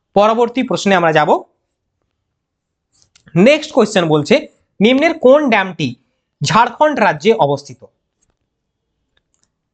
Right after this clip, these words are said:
সঠিক উত্তরটা হবে, আহ, যদি আমরা দেখি যে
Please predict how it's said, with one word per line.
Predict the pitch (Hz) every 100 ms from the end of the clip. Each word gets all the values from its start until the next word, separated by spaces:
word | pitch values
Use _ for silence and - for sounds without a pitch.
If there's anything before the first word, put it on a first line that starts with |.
| _
সঠিক | - - 240 240 311
উত্তরটা | 247 240 233 233
হবে, | 185 170 156 - _ _ _ _ _
আহ, | 165 165 170
যদি | 185 269
আমরা | 311 311
দেখি | 220 220 294 302
যে | 269